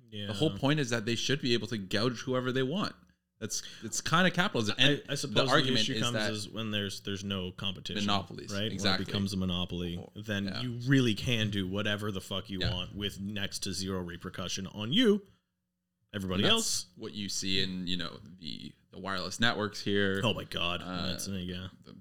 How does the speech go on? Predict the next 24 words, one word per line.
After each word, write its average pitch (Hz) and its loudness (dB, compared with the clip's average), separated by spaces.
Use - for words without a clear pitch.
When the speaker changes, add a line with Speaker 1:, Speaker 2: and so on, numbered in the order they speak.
Speaker 2:
the - -14
grocery 98 0
stores, 90 0
like, 85 -8
a 92 -2
lot 92 2
of 95 2
them 87 -4
have 90 -8
so - 0
much 107 0
power, 98 -2
and 92 -2
Speaker 1:
Yeah. 92 0
Speaker 2:
that's 101 2
the 110 -6
biggest, 107 -4
that's 101 -4
the 101 -4
scariest 131 0
thing 135 -4
of, 135 -6
of, 110 -8
uh, 113 0